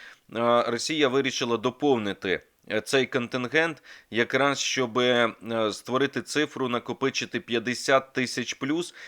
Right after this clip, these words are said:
аби мати змогу проводити більш масштабні наступальні дії широким фронтом на Курщині з метою реалізації та досягнення тих задач,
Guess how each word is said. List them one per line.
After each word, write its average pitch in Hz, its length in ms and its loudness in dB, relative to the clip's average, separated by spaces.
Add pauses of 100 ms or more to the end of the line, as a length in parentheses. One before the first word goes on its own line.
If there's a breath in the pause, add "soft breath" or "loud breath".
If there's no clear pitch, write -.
(140 loud breath)
аби 123 240 6
мати 143 320 4
змогу 143 360 0
проводити 131 720 2 (840)
більш 127 360 2
масштабні 120 540 4
наступальні 117 680 2
дії 151 400 -2 (340 loud breath)
широким 143 520 4
фронтом 131 460 2
на 120 100 2
Курщині 143 680 -2 (720)
з 107 120 -8
метою 135 440 6
реалізації 127 760 2
та 123 160 4
досягнення 120 640 2
тих 120 200 -4
задач, 117 560 2